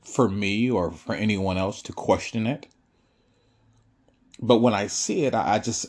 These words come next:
I can't help but just wonder what that is, per se. You have on a mask. Why? Are you paranoid of something? Are you afraid that maybe you may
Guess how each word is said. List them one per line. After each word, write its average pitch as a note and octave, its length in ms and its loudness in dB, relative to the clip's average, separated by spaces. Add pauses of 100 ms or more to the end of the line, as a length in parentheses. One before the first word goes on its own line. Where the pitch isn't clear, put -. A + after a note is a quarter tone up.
I A#2+ 120 2
can't C3+ 280 -2
help A#2+ 320 0
but A2+ 140 -2
just - 420 -6 (100)
wonder A#2 680 4 (800)
what A2 460 2
that G2+ 280 2
is, - 560 -6 (400)
per F2 140 -6
se. B1+ 340 -4 (1300)
You F2 80 -6
have G2+ 180 2
on G#2+ 80 2
a G2+ 60 0
mask. G2 560 -4
Why? F2 400 -4 (1500)
Are F#2+ 140 4
you F2+ 520 -2 (320)
paranoid A#2 680 2
of - 140 -2
something? D#3+ 480 -4 (1200)
Are G2 100 2
you G#2 180 4
afraid A#2 480 2
that B2 140 2
maybe A2 300 -2
you A2 120 -2
may G2+ 300 -2